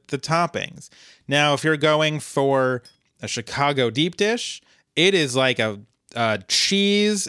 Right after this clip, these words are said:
and sauce bomb into your face. And on a cold winter's night, like, I understand, I understand why the city of Chicago, with its lake effect snow and its,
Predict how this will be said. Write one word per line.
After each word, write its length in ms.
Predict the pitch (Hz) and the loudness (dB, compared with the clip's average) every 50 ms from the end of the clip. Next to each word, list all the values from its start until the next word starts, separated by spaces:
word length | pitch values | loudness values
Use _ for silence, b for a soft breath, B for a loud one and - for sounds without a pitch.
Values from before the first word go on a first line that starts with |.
| - | -2
and 260 | - 135 131 120 117 113 | 0 0 2 0 0 -2
sauce 480 | - - - 175 165 170 170 165 - | -2 -2 0 2 2 2 0 -2 -2
bomb 380 | 143 127 147 143 147 147 143 147 | -2 0 0 2 2 0 0 -2
into 320 | 131 135 135 135 - - | -2 -4 -4 -4 -4 -2
your 160 | 135 123 117 117 | -2 -2 -2 -2
face. 500 | - - - 214 190 131 107 - - - | -2 -2 0 2 2 2 0 -2 -6 -8
And 180 | - 127 120 | -6 -4 -4
on 100 | 123 117 | -4 -4
a 60 | 110 104 | -4 -6
cold 500 | - - - - 180 196 220 226 226 196 | -10 -6 -2 0 2 2 2 2 0 0
winter's 440 | 190 208 202 190 - 202 202 190 170 | 0 0 0 0 0 -2 -2 0 0
night, 320 | 190 220 202 147 117 98 - _ _ _ _ _ _ _ _ _ _ _ _ _ _ _ _ _ _ _ _ _ - | 0 2 2 2 0 0 -4 _ _ _ _ _ _ _ _ _ _ _ _ _ _ _ _ _ _ _ _ _ -2
like, 460 | 123 139 143 139 135 131 - - _ _ _ _ _ _ _ _ | 0 2 2 2 2 0 -6 -14 _ _ _ _ _ _ _ _
I 220 | - 135 151 180 202 | 0 2 4 4 4
understand, 800 | 190 185 180 170 151 - - 220 214 196 156 127 117 110 107 - - | 4 4 2 2 0 0 0 2 2 4 4 2 2 0 -4 -4 -2
I 160 | 151 175 185 | 0 0 2
understand 540 | 185 180 165 160 147 - - 190 180 170 147 | 2 2 2 0 -2 0 0 2 2 2 2
why 120 | 135 135 | 2 2
the 120 | 131 120 117 | 2 0 -2
city 340 | - - 180 175 165 165 156 | -2 -2 -2 0 0 2 0
of 120 | 147 127 | 0 0
Chicago, 680 | - 143 127 - - 180 190 185 165 135 117 110 104 101 | -2 -4 -4 -2 0 0 0 2 2 0 0 0 0 -2
with 160 | 101 104 98 | -2 -4 -6
its 160 | 101 92 - | -8 -8 -8
lake 280 | 107 104 123 151 165 - | -4 0 0 0 0 0
effect 360 | 170 - - 160 151 147 - | -2 0 0 0 0 0 -2
snow 640 | - - - 147 147 143 143 139 135 135 135 135 135 B B B B B B B | -6 -6 -4 -2 0 0 2 2 2 0 0 -2 -4 B B B B B B B
and 240 | B 120 123 117 117 | B -2 -2 -2 0
its, 260 | 117 113 104 - - | -2 -2 -4 -6 -10